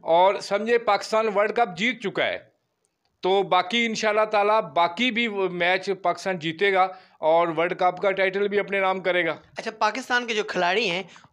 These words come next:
Speaker 2: उनको आप क्या मैसेज देना चाहेंगे?
Speaker 1: आप पाकिस्तान को, अ, अपने तमाम खिलाड़ियों को ये मैसेज देना चाहता हूँ कि पूरी कौम की दुआएं आपके साथ हैं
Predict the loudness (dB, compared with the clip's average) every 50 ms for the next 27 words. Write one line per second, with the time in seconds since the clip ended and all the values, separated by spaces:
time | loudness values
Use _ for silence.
0 | _ -6 -6 -4 -2 0 0 0 0 -2 -4 -4 -4 -4 -6 -6 -8 -6 -6 -6
1 | -4 -6 -6 -6 -8 -8 -10 -12 -16 -20 -16 _ -2 -2 0 2 2 0 0 0
2 | 0 0 0 0 0 0 2 4 4 4 4 4 4 4 4 4 4 2 2 0
3 | -2 -2 -2 0 0 0 -2 -2 -2 -4 -4 -4 -4 -2 0 0 0 0 0 0
4 | 2 2 2 2 2 0 -2 -2 0 0 0 0 0 -2 0 0 0 0 0 -2
5 | -4 -4 -2 -2 -2 0 0 0 0 -2 -2 0 -2 -2 -2 -2 -4 -4 -4 -4
6 | -2 -2 0 0 0 -2 -2 -4 0 2 4 4 4 2 0 -2 -4 -2 0 2
7 | 2 4 4 2 0 -2 -6 -12 _ _ _ -20 -20 -20 -20 -12 -2 2 4 4
8 | 4 2 2 0 0 0 2 2 2 2 2 0 -2 -6 -6 -8 -10